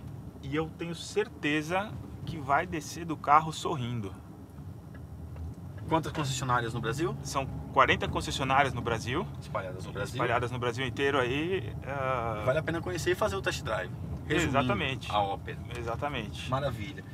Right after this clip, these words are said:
Speaker 2: Então, pessoal, eu conversei aqui com o Paulo Manzano, gerente de marketing e produto da Jaguar Land Rover do Brasil.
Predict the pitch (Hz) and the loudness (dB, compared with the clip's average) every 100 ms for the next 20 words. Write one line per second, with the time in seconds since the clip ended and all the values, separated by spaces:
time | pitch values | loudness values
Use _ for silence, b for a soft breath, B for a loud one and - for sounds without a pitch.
0 | B - 123 160 180 165 175 165 180 175 | B -8 2 4 4 2 0 2 6 8
1 | 190 170 147 185 196 180 170 - 160 147 | 8 6 2 0 0 -4 -4 -2 -4 -4
2 | - 135 - 131 127 135 135 127 117 113 | -6 -8 -2 -2 0 -2 -2 0 0 0
3 | 117 135 160 180 - B B B - 120 | 2 2 2 -2 -8 B B B 0 2
4 | 131 160 175 - 165 143 127 131 123 - | 2 2 -2 -4 -6 -6 -4 -4 -4 -8
5 | - - 123 143 147 156 - 139 - 143 | -16 -2 4 4 2 -4 -4 -6 -4 -2
6 | 160 - 139 110 131 147 - 120 117 117 | -2 -2 -6 -4 -4 -4 -6 0 2 2
7 | 110 113 127 127 120 113 101 110 110 107 | 0 2 2 2 -4 -6 -6 -4 -4 -6
8 | 98 - - 113 107 98 101 120 165 | -10 -12 -12 -8 -8 -8 -4 -2 -2